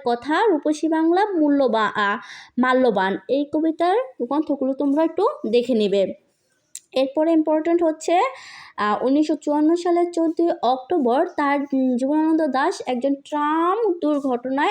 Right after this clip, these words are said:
আহত হন। এটা খুব একটি কমন প্রশ্ন। এবং কত, ক-, কত তারিখে মারা যান? মারা যান হচ্ছে বাইশে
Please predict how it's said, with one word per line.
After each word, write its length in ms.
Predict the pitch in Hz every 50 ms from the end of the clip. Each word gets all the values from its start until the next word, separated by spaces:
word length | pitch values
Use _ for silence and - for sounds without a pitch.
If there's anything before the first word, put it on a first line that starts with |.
| - -
আহত 340 | 262 262 247 269 247 269 240
হন। 320 | 226 220 208 208 196 185 -
এটা 260 | - 262 277 - 339 349
খুব 200 | - - 339 339
একটি 180 | 330 339 320 330 -
কমন 300 | - 311 330 349 339 339
প্রশ্ন। 460 | - 240 240 226 - - 196 185 180 175 - _ - - - - _ _
এবং 280 | 254 247 269 294 302 302 302
কত, 180 | 277 277 285 294 302 294 294 302 -
ক-, 300 | 269 269 254 254 247 247 247 -
কত 180 | 247 254 247 269
তারিখে 300 | 269 311 320 330 330 339
মারা 280 | 330 339 339 359 349
যান? 520 | 339 349 370 392 480 554 554 - _ - 269
মারা 320 | 269 269 269 285 294 311
যান 240 | 302 320 320 339 339
হচ্ছে 220 | 339 339 - 392
বাইশে 360 | 320 294 262 254 262 - 359